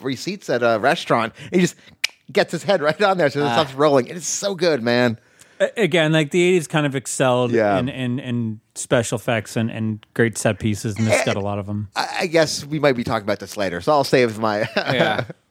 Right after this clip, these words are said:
Speaker 2: Yeah, we might be talking about
Speaker 1: Yeah.
Speaker 2: this later.
Speaker 3: Okay, Matty, you're number three.
Speaker 1: Uh, my number three was Demons that we talked about. Yeah, this movie's fucking awesome. And one of the endings that you are satisfied when you walk away from the theater. It's like,
Speaker 2: Yeah.
Speaker 1: okay,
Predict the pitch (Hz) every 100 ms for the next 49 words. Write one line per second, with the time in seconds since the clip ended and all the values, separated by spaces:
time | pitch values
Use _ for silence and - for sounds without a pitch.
0 | _ 139 120 110 151 180 147 120 113 95
1 | 87 107 95 85 76 73 _ _ _ _
2 | _ 196 123 117 151 151 135 190 160 135
3 | 143 147 160 190 - 135 156 175 185 214
4 | 226 226 196 170 208 123 90 - - 117
5 | 113 110 98 107 92 110 107 92 165 -
6 | - - 131 175 151 165 185 - 190 175
7 | 226 - 247 247 233 - - - 156 151
8 | 202 415 370 - 202 214 220 151 190 185
9 | 151 180 143 139 - - 165 170 - 156
10 | 135 117 107 98 135 135 135 123 120 131
11 | - 107 123 123 123 110 - 123 104 82
12 | - - 123 113 - - 143 143 - 196
13 | 233 139 90